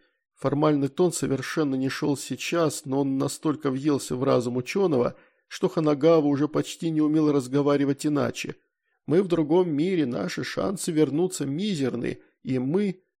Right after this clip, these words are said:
«Мизерны», согласился Алекс, надевая рюкзак на плечи, «но не равны нулю». «Нет, но... но несущественно». Алекс огляделся по сторонам.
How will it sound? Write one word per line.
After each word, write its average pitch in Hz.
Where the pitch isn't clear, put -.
«Мизерны», 170
согласился 151
Алекс, 143
надевая 143
рюкзак 139
на 139
плечи, 127
«но 123
не 202
равны 147
нулю». 160
«Нет, 151
но... 151
но 135
несущественно». 135
Алекс 135
огляделся 131
по 123
сторонам. 127